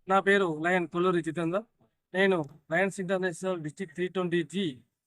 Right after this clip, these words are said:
ఉమ్మడి కరీంనగర్, ఉమ్మడి పెద్దపల్లి, ఉమ్మడి ఆదిలాబాద్ తరపున ఉన్న డిస్ట్రిక్ట్ త్రీ ట్వంటీ జీలో నేను, ఆ, రీజియన్ చైర్పర్సన్‌గా బాధ్యత నిర్వహిస్తున్నాను. రీజియన్ చైర్పర్సన్‌గా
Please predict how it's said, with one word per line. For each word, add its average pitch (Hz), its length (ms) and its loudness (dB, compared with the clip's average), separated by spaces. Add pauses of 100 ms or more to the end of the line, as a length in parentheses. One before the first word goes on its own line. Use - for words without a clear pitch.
(120)
ఉమ్మడి 190 320 0
కరీంనగర్, 190 540 0 (100)
ఉమ్మడి 170 300 -4
పెద్దపల్లి, 175 720 -4 (460)
ఉమ్మడి 180 480 2 (240)
ఆదిలాబాద్ 175 500 4 (520)
తరపున 175 440 2 (220)
ఉన్న 175 280 2 (100)
డిస్ట్రిక్ట్ 165 340 -6
త్రీ 185 120 0
ట్వంటీ 180 320 0
జీలో 165 480 -2 (380)
నేను, 175 360 0 (680)
ఆ, - 20 -20 (240)
రీజియన్ 185 380 -2
చైర్పర్సన్‌గా 170 760 -2 (200)
బాధ్యత 165 200 0
నిర్వహిస్తున్నాను. 165 680 -2 (500)
రీజియన్ 196 360 -2
చైర్పర్సన్‌గా 196 680 4